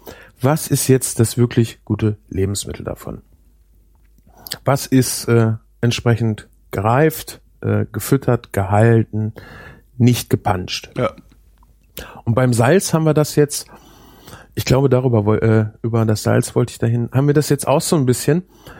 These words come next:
Speaker 1: Du kriegst ja alles Mögliche an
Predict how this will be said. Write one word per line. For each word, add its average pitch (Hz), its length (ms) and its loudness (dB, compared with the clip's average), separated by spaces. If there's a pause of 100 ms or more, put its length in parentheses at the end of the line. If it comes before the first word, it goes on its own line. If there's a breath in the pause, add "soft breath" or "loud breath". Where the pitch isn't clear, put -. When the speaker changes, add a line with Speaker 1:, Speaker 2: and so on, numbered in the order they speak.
(480 loud breath)
Speaker 1:
Du 131 100 2
kriegst - 420 0
ja 151 300 2 (240)
alles 196 520 2
Mögliche 147 840 2
an 131 300 -2